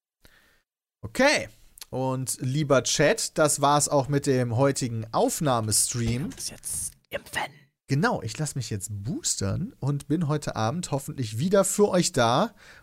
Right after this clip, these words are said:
Speaker 1: um gemeinsam mit euch, äh, ein bisschen mich vorzubereiten auf Dark Souls. Heute raiden wir, wo wir gerade über Tarkov gesprochen haben,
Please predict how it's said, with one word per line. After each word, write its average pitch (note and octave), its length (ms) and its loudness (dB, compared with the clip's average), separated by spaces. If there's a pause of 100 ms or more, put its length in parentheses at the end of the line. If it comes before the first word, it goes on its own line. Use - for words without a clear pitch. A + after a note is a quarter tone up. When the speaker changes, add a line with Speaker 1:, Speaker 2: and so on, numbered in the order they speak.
(160)
Speaker 1:
um F#3+ 240 0
gemeinsam C#3 880 0 (100)
mit A#2 400 -6
euch, A2 720 -2 (720)
äh, A2 360 0
ein A2 80 -2
bisschen B2 600 -4
mich A#2+ 220 -6
vorzubereiten D#3+ 680 2
auf - 180 -4
Dark G2 300 -2
Souls. A2+ 560 -6 (1800)
Heute F#2+ 500 -8
raiden G2+ 680 -2
wir, C#2 260 -10 (920)
wo A2 160 -10
wir G2 80 -6
gerade G#2 260 -2
über G2 160 -4
Tarkov A#2 380 -4
gesprochen G#2+ 480 -4
haben, G2+ 340 -2